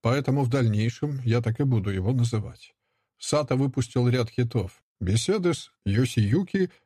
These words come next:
Дзюносуке», «Пятьдесят три ночные станции Новой Японии», а также работал над колонками таких писателей, как Сюдзи Тераяма, Танака Камимаса,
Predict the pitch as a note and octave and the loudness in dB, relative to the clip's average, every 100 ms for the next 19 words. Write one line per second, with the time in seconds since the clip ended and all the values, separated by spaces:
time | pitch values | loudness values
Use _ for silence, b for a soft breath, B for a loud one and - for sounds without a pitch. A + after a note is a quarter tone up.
0 | - G2+ G#2+ E3 C#3+ - - B2 - E2+ | -2 0 2 2 0 -2 -2 -2 -4 -14
1 | _ _ _ - A2+ B2+ - F#3 C#3+ D#3 | _ _ _ 0 2 2 2 0 0 0
2 | D#3+ C#3 - C3+ B2 D3 C3+ - A#2 A2+ | 0 0 0 0 0 -2 -2 0 2 2
3 | A2 A2 A#2+ G#2+ F2+ D#2+ - _ _ _ | 0 0 0 -2 -4 -8 -18 _ _ _
4 | G#2 F2+ C#3+ D#3 F3 D#3 D#3 D#3+ C3+ B2+ | -4 0 -2 0 0 0 0 0 0 0
5 | - A#2+ C3 D3 A#2+ A#2 G#2+ A2 A#2+ G#2 | 0 0 0 0 0 0 0 -2 -2 -2
6 | G2+ A#2 B2+ - F#2 F#2 F#2 F2 - - | -2 0 -2 -2 -4 -4 -6 -6 -8 -2
7 | D#3 B2+ A#2 G2+ G#2+ A2+ G2+ F2+ G#2+ B2 | 0 2 0 -2 -4 -4 -2 -2 0 0
8 | A2+ F#2+ - b b G2 C3+ F#3 B2+ A#2 | 0 -2 -8 b b -2 0 -2 -4 -2
9 | B2+ A2 F#2 B2+ D3+ - A#2+ | 0 0 0 -2 -2 0 -2